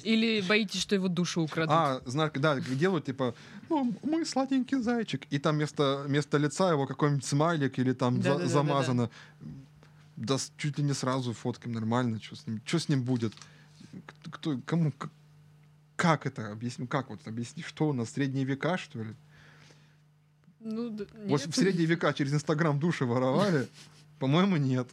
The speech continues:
Speaker 1: Слушай, а вот, э, говорят, что в роддомах происходит сейчас какой-то жуткий, блин, пипец, что все за деньги, если ты не заплатишь, то, ну, рожай как хочешь.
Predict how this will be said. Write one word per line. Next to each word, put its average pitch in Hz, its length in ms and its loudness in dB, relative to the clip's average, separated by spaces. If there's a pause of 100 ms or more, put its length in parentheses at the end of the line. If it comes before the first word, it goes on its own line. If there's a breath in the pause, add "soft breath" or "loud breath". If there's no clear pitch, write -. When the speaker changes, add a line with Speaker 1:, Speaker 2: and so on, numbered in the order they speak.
(280)
Speaker 1:
Слушай, 208 380 -2
а - 20 -2
вот, 208 260 -6
э, 185 220 0
говорят, 190 340 0
что 247 220 0
в 196 80 -4
роддомах 202 580 0
происходит 220 560 -2
сейчас 190 300 -4
какой-то 180 420 -4
жуткий, 170 520 -4
блин, 151 640 -6 (120)
пипец, 202 500 -4 (320 loud breath)
что 170 400 -2
все 196 380 -2
за 180 160 0
деньги, 208 380 -2
если 180 240 -2
ты 175 100 -6
не 170 80 0
заплатишь, 196 520 -2
то, 175 580 -2
ну, 143 580 -6
рожай 185 380 -2
как 151 160 -10
хочешь. - 420 -12